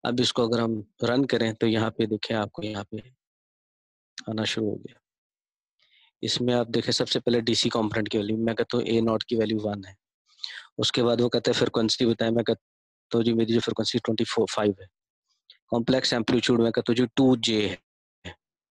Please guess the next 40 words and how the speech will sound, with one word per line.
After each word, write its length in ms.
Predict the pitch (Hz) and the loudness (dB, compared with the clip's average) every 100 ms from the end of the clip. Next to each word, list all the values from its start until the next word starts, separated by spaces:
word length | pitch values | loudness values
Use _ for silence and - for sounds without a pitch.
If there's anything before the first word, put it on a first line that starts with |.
| _ _ _ _ _ _ - | _ _ _ _ _ _ -8
अब 60 | 123 | -4
वो 80 | 127 | -2
पूछता 360 | 117 123 - | 0 0 2
है 60 | 123 | 0
कि, 60 | |
"जी, 120 | 123 131 | 2 2
आपने 360 | 120 - 123 | 0 0 0
इसको 240 | 117 - 117 | 0 0 0
continue 380 | 117 113 120 | 0 0 0
करना 280 | 123 117 123 | 2 0 0
है?" 120 | 127 - _ - | -2 -4 _ -4
मैं 100 | 113 | -2
कहता 200 | 113 - | 0 0
हूँ, 60 | 113 | 2
"जी, 300 | 123 117 113 | 4 4 2
यस, 400 | 101 - - - _ - | 2 0 -2 -6 _ -2
वन 220 | 117 117 | 0 0
कर 140 | 113 | 0
देता 320 | 95 101 - 98 | -2 -4 -8 -16
हूँ।" 140 | - _ _ _ _ | -18 _ _ _ _
तो 80 | - | -6
ये 80 | 113 | -4
चल 220 | - 104 | -2 -2
पड़ा। 320 | - - - _ _ _ - - - _ _ _ _ _ - | -2 -8 -10 _ _ _ -18 -16 -18 _ _ _ _ _ -4
आगे 240 | 113 120 | -2 2
वो 140 | 123 127 | 2 2
frequency 460 | 127 - 117 135 | 0 0 2 2
मांगेगा, 400 | 127 120 120 120 | 2 0 0 0
मैं 140 | 117 117 | 0 0
कहता 220 | 117 120 | 0 0
हूँ, 80 | 117 | 2
"जी, 100 | 120 | 2
मेरी 220 | 120 117 | 4 4
जो 100 | 117 | 2
frequency 500 | - 117 113 113 127 | 0 0 0 0 2
है, 60 | |
वो 60 | 120 | 2
सेवेंटी 340 | 110 117 107 | 2 0 0
फ़ाइव 360 | 110 104 107 107 | -2 0 0 0
है।" 140 | 110 | -2